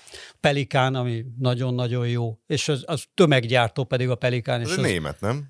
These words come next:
Speaker 1: az német, igen, de iszonyatos, izé. Tehát, hogy ott is ilyen félmilliós töltőtollai vannak, és nagyon-nagyon jó.
Speaker 2: És neked van ilyenből? Vannak
Speaker 1: Tessék?
Speaker 2: félmilliós töltőtollaid? Vagy másoknak a Mont Blancjaira jársz rá, és <laughs> akkor félrevonulsz egy fülkébe?
Speaker 1: Nem, van,
Speaker 2: Aha,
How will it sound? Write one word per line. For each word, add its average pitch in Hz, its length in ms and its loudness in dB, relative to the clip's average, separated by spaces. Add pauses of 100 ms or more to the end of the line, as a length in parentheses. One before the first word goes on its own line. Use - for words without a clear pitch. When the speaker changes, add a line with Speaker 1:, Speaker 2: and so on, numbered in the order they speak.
Speaker 1:
az 143 260 2
német, 139 400 0
igen, 135 220 0
de 170 60 -2
iszonyatos, 123 720 -4
izé. 123 160 -4
Tehát, 127 240 0
hogy 160 100 0
ott 180 200 0
is 139 120 -2
ilyen 139 120 2
félmilliós 131 680 0
töltőtollai 127 600 -2
vannak, 123 340 -2
és 113 160 -6
nagyon-nagyon 123 640 -2
jó. 127 220 -8 (480)
Speaker 2:
És 104 100 -4
neked 123 280 4
van 107 160 6
ilyenből? 117 460 4
Vannak 95 200 2
Speaker 1:
Tessék? 120 180 0
Speaker 2:
félmilliós 104 380 0
töltőtollaid? 107 800 -4 (880)
Vagy 123 160 4
másoknak 120 560 0
a 110 80 6
Mont 107 220 4
Blancjaira 90 840 4
jársz 92 440 4
rá, 101 240 4
és 98 220 4
<laughs> - 40 -18
akkor - 260 2
félrevonulsz 139 760 4
egy 147 180 -4
fülkébe? 135 640 0
Speaker 1:
Nem, 170 240 2
van, 165 120 8
Speaker 2:
Aha, 107 260 6